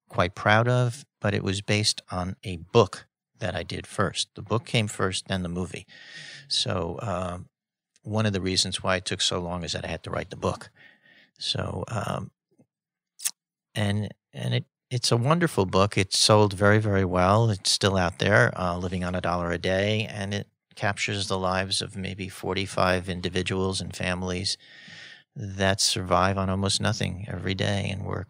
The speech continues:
often work so hard, but have very little to call, uh, show for it. And, and though some of it is sad, uh, a lot of it is, uh, heartwarming. And even though there is a lot of suffering out there, there's still a lot of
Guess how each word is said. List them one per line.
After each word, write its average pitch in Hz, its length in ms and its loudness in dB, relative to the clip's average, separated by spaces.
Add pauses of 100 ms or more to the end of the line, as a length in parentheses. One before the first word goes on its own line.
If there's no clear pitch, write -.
(120)
often 98 320 -2
work 90 220 -2
so 95 260 2
hard, 95 340 2
but 98 200 0 (920)
have 101 180 -6
very 92 260 -2
little 92 300 -6
to - 120 -10
call, 101 300 -4
uh, 98 340 -6
show 104 220 -4
for 92 240 -6
it. 90 100 -8 (760)
And, 107 340 -6
and 123 180 -8
though 120 140 0
some 135 320 0
of 139 140 -4
it 113 100 0
is 101 120 0
sad, 110 640 2 (680)
uh, 90 340 0
a 87 80 2
lot 92 200 2
of 107 120 0
it 98 80 0
is, 92 380 2
uh, 95 440 -4 (680)
heartwarming. 110 540 2 (1000)
And 95 680 -2 (560)
even 101 300 -6
though 101 160 -4
there 101 120 -2
is 95 120 -2
a 98 60 -4
lot 95 160 0
of 95 100 -6
suffering 101 420 -4
out 104 160 -8
there, 107 220 -4
there's 101 180 -4
still 107 220 -2
a - 0 -
lot 101 240 0
of 92 300 -6